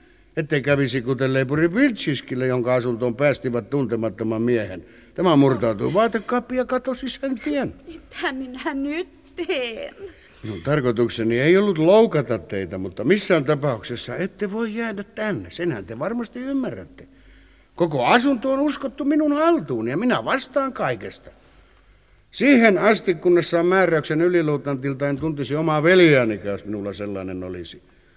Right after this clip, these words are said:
Speaker 1: Minä olen todella pahoillani, neiti, että minun on puhuttava teille näin, mutta sotaväessä pitää olla järjestys ja kuri.
Speaker 2: Minä kirjoitin tähän paperilapulle muutaman sanan.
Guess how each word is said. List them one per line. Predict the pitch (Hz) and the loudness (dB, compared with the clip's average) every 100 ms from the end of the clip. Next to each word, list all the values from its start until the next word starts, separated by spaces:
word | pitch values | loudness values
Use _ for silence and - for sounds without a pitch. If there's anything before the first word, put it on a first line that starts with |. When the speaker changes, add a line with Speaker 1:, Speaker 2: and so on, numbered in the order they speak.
| _ _ _ _ | _ _ _ _
Speaker 1:
Minä | 98 113 | -8 -4
olen | 98 90 | -4 -4
todella | 135 175 175 135 | 0 2 4 2
pahoillani, | 147 180 185 175 139 113 107 | 2 2 2 2 2 0 -2
neiti, | 104 107 95 | -2 -4 -6
että | 107 98 110 | -8 -6 -4
minun | 117 120 | -2 0
on | 135 | -2
puhuttava | 143 180 175 - 117 107 | 0 0 -2 -2 -4 -4
teille | 110 104 | -4 -4
näin, | 107 107 104 | -4 -6 -6
mutta | 104 104 | -8 -10
sotaväessä | - 180 - 135 107 95 - 92 | -8 -8 -2 -2 -2 -6 -10 -12
pitää | 104 123 | -10 -4
olla | 139 175 180 | 0 2 4
järjestys | 175 196 233 220 - - 147 | 6 6 6 4 2 -6 -14
ja | 95 | -10
kuri. | - 190 226 165 - | -2 -2 0 -4 -4
Speaker 2:
Minä | 220 302 262 | -6 2 4
kirjoitin | 233 254 214 190 180 | 4 0 0 -2 -2
tähän | 214 | 2
paperilapulle | 220 262 214 180 185 180 160 | 4 4 2 0 -2 -2 -4
muutaman | 165 190 127 131 | -4 -4 -6 -8
sanan. | 143 160 - 160 | -8 -8 -10 -12